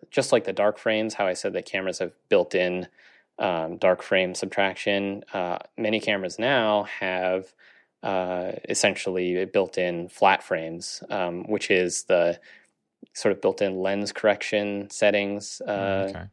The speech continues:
Speaker 1: you know, in your, in your D S L R.
Speaker 2: Mm-hmm. Yep.
Speaker 1: Um, and, uh,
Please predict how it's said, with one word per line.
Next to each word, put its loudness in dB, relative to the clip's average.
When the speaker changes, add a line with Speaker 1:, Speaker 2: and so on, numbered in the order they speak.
Speaker 1:
you -6
know, 0
in -2
your, -2
in -6
your -4
D 0
S -2
L 2
R. 4
Speaker 2:
Mm-hmm. -6
Yep. 0
Speaker 1:
Um, 0
and, 0
uh, -2